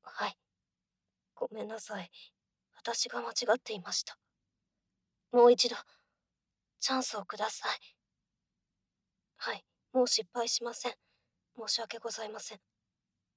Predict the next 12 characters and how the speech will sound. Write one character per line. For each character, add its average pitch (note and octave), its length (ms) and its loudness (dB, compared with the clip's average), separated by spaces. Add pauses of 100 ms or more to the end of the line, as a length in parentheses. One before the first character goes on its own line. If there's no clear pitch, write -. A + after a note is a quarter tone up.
(120)
は - 160 -10
い。 - 100 -20 (1500)
あ A3+ 60 6
り B3 120 6
が B3 120 6
と - 140 -6
う F#3+ 40 -6
ご G3+ 80 -6
ざ A3 120 -8
い A3 60 -8
ま - 100 -8
す。 - 180 -12